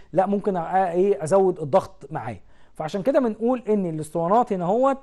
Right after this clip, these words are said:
ميزه الاسطوانات الرأسيه ان، آه،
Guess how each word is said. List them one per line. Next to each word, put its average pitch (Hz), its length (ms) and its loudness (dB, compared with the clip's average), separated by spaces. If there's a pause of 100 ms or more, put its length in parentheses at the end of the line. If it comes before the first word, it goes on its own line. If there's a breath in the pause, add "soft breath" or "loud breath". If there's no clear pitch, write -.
(120)
ميزه 175 500 -2
الاسطوانات 165 500 -6
الرأسيه 233 520 2 (360 soft breath)
ان، 233 400 4 (360)
آه، 156 680 2